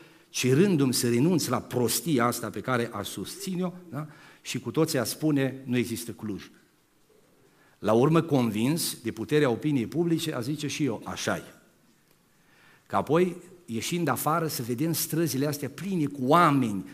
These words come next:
și toți cetățenii Sibiului, într-un cuvânt, să facă o declarație, "Nu există orașul Cluj."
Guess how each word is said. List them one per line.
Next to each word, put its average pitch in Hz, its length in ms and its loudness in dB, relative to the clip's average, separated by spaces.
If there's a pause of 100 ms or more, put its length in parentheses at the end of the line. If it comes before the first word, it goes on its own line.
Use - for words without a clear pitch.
(140)
și - 180 -6
toți - 320 4
cetățenii 175 560 0
Sibiului, 175 540 2
într-un 151 320 4
cuvânt, 151 320 2
să 160 100 0
facă 175 280 2
o 147 60 2
declarație, 131 600 -2
"Nu 160 160 0
există 143 360 -2
orașul 131 340 -2
Cluj." 104 340 -8